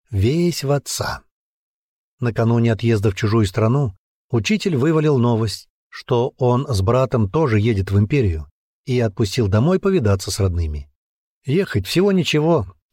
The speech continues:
Андана-то рядом, в двух днях пути от старой виллы. Матушка с сёстрами скоро накрыли большой стол, и в гости пришла половина села.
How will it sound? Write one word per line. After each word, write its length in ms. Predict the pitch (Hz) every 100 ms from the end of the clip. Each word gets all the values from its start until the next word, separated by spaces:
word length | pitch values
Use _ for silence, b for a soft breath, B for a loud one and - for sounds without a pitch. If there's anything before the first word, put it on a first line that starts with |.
| _
Андана-то 680 | 123 135 127 143 147 113 117
рядом, 420 | 110 139 117 92 -
в 140 | 117
двух 280 | 127 208 156
днях 240 | 143 165
пути 260 | - 165 131
от 120 | 131
старой 340 | - 110 110 127
виллы. 400 | 92 90 101 - _ _ _ _ _ _
Матушка 500 | 117 117 113 - 127
с 60 | 104
сёстрами 480 | 143 117 120 120 110
скоро 400 | - 180 180 113
накрыли 560 | 104 147 208 156 110
большой 420 | 120 101 - 202
стол, 380 | - - 143 139 _ _ _ -
и 160 | 175 139
в 80 |
гости 300 | 101 120 104
пришла 400 | 156 165 - 170
половина 460 | 165 165 123 101 98
села. 440 | - 87 80 69